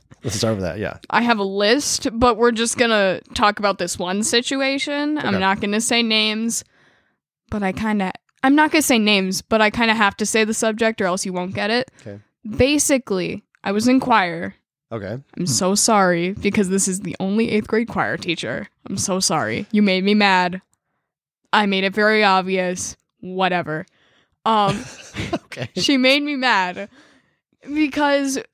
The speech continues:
Speaker 2: I have, 'cause we have a solo and ensemble thing coming up, which is basically where we have a judge that comes to the school and you either sing a duet or a trio with somebody,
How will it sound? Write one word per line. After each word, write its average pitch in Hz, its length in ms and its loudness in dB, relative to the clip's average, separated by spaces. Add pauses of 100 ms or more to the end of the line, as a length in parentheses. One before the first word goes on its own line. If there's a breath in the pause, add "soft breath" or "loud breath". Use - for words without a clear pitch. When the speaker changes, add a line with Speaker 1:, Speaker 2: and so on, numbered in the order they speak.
(120)
Speaker 2:
I 269 200 4
have, 277 460 2
'cause 247 200 2
we 269 120 2
have 247 380 0 (120)
a 226 300 2
solo 247 420 2
and 202 120 0
ensemble 254 640 0
thing 277 260 2
coming 277 300 2
up, 285 220 0
which 240 240 -4
is 214 100 -2
basically 226 540 0
where 214 180 0
we 208 140 0
have 190 140 0
a 185 60 -4
judge 208 340 -4
that 220 200 0
comes 214 300 -2
to 226 60 -4
the 220 80 -2
school 226 360 0 (920)
and 247 160 4
you 233 100 2
either 240 280 2
sing 220 240 -2
a 208 60 -2
duet 196 540 0
or 202 140 2
a 180 60 -2
trio 247 340 0
with 277 160 2
somebody, 277 420 -4